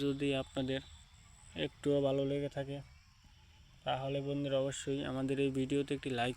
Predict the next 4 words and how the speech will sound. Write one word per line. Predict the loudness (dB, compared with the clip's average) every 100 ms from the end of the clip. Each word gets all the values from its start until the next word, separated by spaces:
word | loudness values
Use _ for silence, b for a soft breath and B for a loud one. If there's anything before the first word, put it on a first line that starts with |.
| -2
করবেন | 0 0 -2 -6 -14 -12 -12 -12 -12 -12 -14 -14 -18 -18 -6
এবং | 0 2 0 -2
কমেন্টে | -2 0 0 0 0 0
আপনাদের | 0 0 2